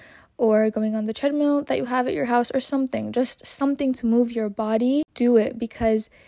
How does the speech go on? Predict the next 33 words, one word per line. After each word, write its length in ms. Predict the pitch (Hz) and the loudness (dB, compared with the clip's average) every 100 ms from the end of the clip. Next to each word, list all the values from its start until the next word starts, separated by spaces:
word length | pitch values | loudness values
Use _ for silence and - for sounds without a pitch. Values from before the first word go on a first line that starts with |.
| _ - | _ -2
it's 200 | 240 - | -2 2
very 280 | 240 262 277 | 6 6 6
important 680 | 233 - 247 240 220 214 | 2 0 2 4 2 -2
that 100 | - | -2
we 80 | 226 | 0
move 260 | 220 233 240 | 2 4 4
our 120 | 220 | 2
bodies 500 | 220 220 214 214 220 - | 0 -2 -2 -2 -6 -6
and 240 | 220 214 | -4 -2
get 300 | - - 254 | 0 -2 -2
the 80 | 226 | -4
physical 420 | - 240 240 220 | -2 -2 -2 -4
exercise 600 | - 226 - - 226 220 | -4 -6 -8 -4 -2 -2
that 180 | - 226 | -6 -6
we 120 | 220 | -2
need 400 | 208 220 226 208 - - - - | 0 2 2 0 -4 -14 -20 -4
in 100 | 233 | 0
order 200 | 240 233 | 2 0
to 80 | 220 | -2
keep 240 | - 233 - | -6 -6 -4
our 140 | 208 | -4
bodies 580 | 202 214 220 240 247 247 - | -2 0 0 2 0 -2 -8
healthy 540 | - 269 277 - 240 | -4 -2 -2 -4 -4
and 200 | 233 220 | -2 -4
functioning. 580 | 214 220 214 - - 254 - - - - | -4 -4 -4 -6 -10 -10 -12 -20 -16 -6
The 120 | 254 247 | 0 2
other 240 | 247 320 | 4 2
part 320 | 320 233 226 | 2 -2 0
of 120 | 262 | -2
this 280 | 302 320 320 - - - | 0 0 0 -8 -16 -8
that 460 | 226 214 214 - - | 0 2 2 -2 -6
goes 240 | 220 233 233 | 2 4 4
into, 880 | 233 226 - 233 220 214 214 214 | 0 -2 -2 0 2 2 2 -4